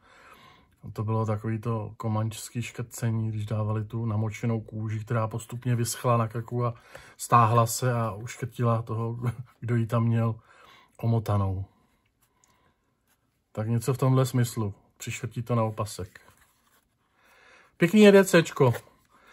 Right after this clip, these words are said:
Mně, mně ta bambuloidní rukojeť úplně nevyhovuje, nemám to rád, to je širší než delší, zase opět. Ale na druhou stranu, ta, když je to tak, takhle krátký rukojeti a na tomhletom typu nože,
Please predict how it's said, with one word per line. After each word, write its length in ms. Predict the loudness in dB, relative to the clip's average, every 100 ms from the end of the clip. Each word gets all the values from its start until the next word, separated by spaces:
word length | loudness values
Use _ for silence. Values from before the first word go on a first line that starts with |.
| -20 _
Mně, 160 | 2 6
mně 140 | 6
ta 140 | 8 8
bambuloidní 680 | 8 8 8 8 6 4
rukojeť 540 | 4 6 6 6 0 -14
úplně 400 | -12 0 4 6
nevyhovuje, 760 | 6 6 4 6 6 6 4 0
nemám 300 | 2 4 4
to 120 | 4
rád, 380 | 4 4 2 -4
to 100 | -2
je 280 | 0 -2 -4
širší 340 | -6 -8 -2
než 160 | 0 2
delší, 540 | 0 -2 -6 -10 -10 _
zase 320 | -10 -8 -8 -10
opět. 420 | -8 -8 -8 _ _ _ _ _ -20 -20 -20 _ _
Ale 260 | 2 6 6
na 100 | 8
druhou 220 | 8 6
stranu, 360 | 4 4 6 6
ta, 120 | 4
když 240 | 2 -4
je 60 | -2
to 160 | 0
tak, 140 | 0 -2 -8 -8
takhle 220 | -6 -6
krátký 640 | 0 2 2 0 -4 0
rukojeti 640 | 0 2 2 2 0 -4 -2
a 240 | -4 -6
na 180 | -6 -6
tomhletom 580 | -2 -2 0 0 -2 -4 -10 _ _ _ _
typu 280 | -6 -2 2
nože, 460 | 4 6 4 2